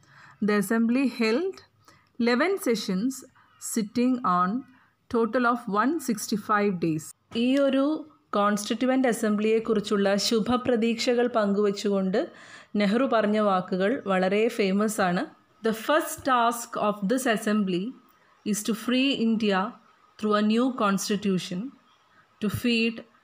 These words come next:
the starving people and to clothe the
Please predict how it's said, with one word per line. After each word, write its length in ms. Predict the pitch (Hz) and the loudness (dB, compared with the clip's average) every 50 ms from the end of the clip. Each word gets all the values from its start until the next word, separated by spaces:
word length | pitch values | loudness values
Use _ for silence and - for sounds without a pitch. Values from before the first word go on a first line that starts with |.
| _ _ - | _ _ -4
the 100 | 214 202 - | -4 -4 0
starving 460 | - 226 214 214 214 214 240 262 262 254 - 226 | 0 2 4 4 4 4 2 0 0 0 0 0
people 360 | 214 208 208 - 180 175 175 180 208 - - _ _ _ _ _ _ _ | 0 0 -2 -2 -4 -4 -4 -4 -6 -10 -18 _ _ _ _ _ _ _
and 120 | 190 190 196 190 214 | 0 0 0 0 -2
to 60 | 208 214 - | -4 -2 0
clothe 360 | 226 214 208 208 208 202 208 - - - 190 175 | 0 2 2 2 0 -2 -8 -12 -10 -6 -4 0
the 80 | 190 | 0